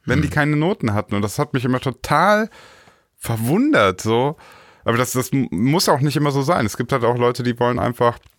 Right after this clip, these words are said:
Speaker 1: das Instrument beherrschen und nach, nach Noten spielen, ne? Und ich, ich war so, weil ich ja natürlich nur aus dieser kreativen Ecke kam und nur gedacht hab,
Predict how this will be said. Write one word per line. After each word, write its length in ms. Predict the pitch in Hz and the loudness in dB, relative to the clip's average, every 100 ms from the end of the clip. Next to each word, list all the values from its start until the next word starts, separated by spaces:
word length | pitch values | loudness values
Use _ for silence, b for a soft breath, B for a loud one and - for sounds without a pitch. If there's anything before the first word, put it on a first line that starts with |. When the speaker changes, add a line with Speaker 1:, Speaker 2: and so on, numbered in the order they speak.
| _ _ _ _ - | _ _ _ _ -6
Speaker 1:
das 200 | 110 110 | -4 0
Instrument 400 | 135 - 123 127 | -2 0 0 2
beherrschen 480 | 120 120 147 - 175 | 0 2 0 0 -4
und 180 | - 139 | -2 0
nach, 160 | 135 - | 0 -2
nach 240 | - 131 | -2 0
Noten 320 | 127 127 123 | 2 0 -2
spielen, 360 | - - 120 90 | -6 0 2 2
ne? 140 | 101 135 | 0 0
Und 220 | 117 95 | -4 -4
ich, 160 | 98 - | -6 -6
ich 160 | - | -2
war 140 | 110 113 | 0 0
so, 480 | 104 120 180 226 - B B | -2 -2 0 -2 -6 B B
weil 160 | 208 196 | -2 0
ich 140 | 175 | 0
ja 80 | 175 | 2
natürlich 320 | 151 151 117 | 0 0 0
nur 360 | 131 156 214 180 | 0 2 2 2
aus 160 | 123 | 0
dieser 180 | - 113 | -2 -2
kreativen 640 | 104 117 101 - 104 101 - | 0 0 -2 0 -2 -2 -2
Ecke 260 | 107 101 | -4 -4
kam 360 | - 95 87 85 | -2 2 2 2
und 220 | 92 92 | -4 -4
nur 240 | 113 143 151 | -2 0 2
gedacht 300 | 131 131 131 | 0 0 -2
hab, 180 | 117 | -4